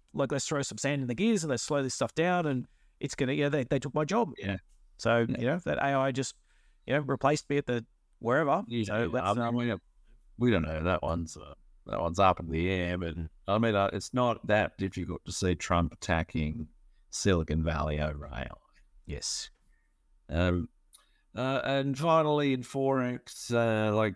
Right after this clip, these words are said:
Speaker 2: if we take the Trump policies at face value, they're clearly strong dollar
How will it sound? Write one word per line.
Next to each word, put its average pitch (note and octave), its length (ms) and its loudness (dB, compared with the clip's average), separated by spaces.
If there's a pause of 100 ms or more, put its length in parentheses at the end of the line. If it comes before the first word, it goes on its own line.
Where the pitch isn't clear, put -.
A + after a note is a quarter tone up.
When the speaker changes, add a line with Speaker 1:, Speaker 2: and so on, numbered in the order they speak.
(120)
Speaker 2:
if G#2 200 -4
we G2+ 80 -2
take A2 300 2
the F#2 80 -6
Trump G2 320 0
policies F#2 460 -2
at E2+ 100 -4
face F2 320 0
value, E2+ 380 0
they're E2 140 -2
clearly G2+ 440 0
strong E2+ 380 -4
dollar D2+ 320 -6